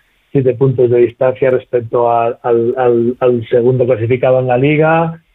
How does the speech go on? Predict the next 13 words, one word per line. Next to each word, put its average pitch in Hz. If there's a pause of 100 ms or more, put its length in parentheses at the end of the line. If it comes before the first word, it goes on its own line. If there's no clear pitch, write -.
(220)
en, 131
en 127
octavos 123
de 107
final 127
de 127
la, 120
de 127
la 127
Champions 123
Asi-, 131
Asiática 147
y, 120